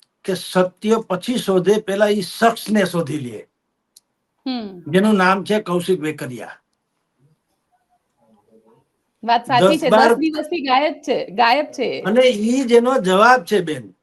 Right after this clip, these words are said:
Speaker 1: ઈ જ જવાબ છે. વાત જ કાંઈ તપાસની કાંઈ જરૂર છે નહીં. બે ને બે ચાર જ થાય, બાવીસ ન થાય.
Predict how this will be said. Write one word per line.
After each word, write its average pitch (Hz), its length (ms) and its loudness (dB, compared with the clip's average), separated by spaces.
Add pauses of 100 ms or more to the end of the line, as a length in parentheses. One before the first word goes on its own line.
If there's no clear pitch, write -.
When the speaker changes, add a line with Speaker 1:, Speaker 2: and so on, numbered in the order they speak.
(120)
Speaker 1:
ઈ 247 220 -2
જ 285 80 -8
જવાબ 214 420 4
છે. 190 180 -2
વાત 180 340 -4
જ 285 80 0
કાંઈ 247 480 0
તપાસની 247 560 0
કાંઈ 254 260 -2
જરૂર 208 320 -2
છે 226 180 2
નહીં. 240 220 -2
બે 214 160 4
ને 247 140 2
બે 233 240 4
ચાર 226 400 2
જ 180 40 -8
થાય, 185 400 2
બાવીસ 190 460 -2
ન 196 160 -2
થાય. 131 240 -10